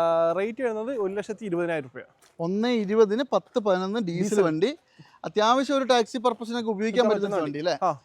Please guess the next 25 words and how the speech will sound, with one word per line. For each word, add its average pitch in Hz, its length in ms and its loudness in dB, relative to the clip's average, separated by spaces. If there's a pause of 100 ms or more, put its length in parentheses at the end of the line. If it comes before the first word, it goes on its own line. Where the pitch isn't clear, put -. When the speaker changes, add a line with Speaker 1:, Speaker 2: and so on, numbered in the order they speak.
(160)
Speaker 2:
ചെറിയ 196 160 2
ബജറ്റിൽ 202 320 2
എടുത്താൽ. 175 280 2
Speaker 1:
ഓ, 143 40 -2 (160)
ഷുവർ. 143 140 -12 (320)
Speaker 2:
വേറെ 226 140 -2
പ്രശ്നങ്ങളൊന്നും 240 460 -4
ഇല്ലല്ലോ 226 220 0
Speaker 1:
ഇല്ല, 165 120 4
Speaker 2:
അല്ലേ? 147 160 -4
Speaker 1:
നിലവിൽ 220 160 -2
പ്രശ്നങ്ങളൊന്നുമില്ല. 160 600 -8
Speaker 2:
അടിപൊളി. 143 340 -8 (120)
ദാ 196 60 -4
ഈ 226 120 -4
സ്വിഫ്റ്റ് 240 260 -6
ആണെങ്കിലോ? 240 280 2 (400)
Speaker 1:
ഇത് 262 100 -4
രണ്ടായിരത്തി 262 760 -4 (680)
പതിനഞ്ച് 214 360 2
മോഡൽ 240 140 -2
സെക്കൻഡ് 214 360 -4
ഓണർഷിപ്പ് 220 340 -2
Dzire. 185 380 2 (260)
Speaker 2:
പതിനഞ്ചാ? 196 460 4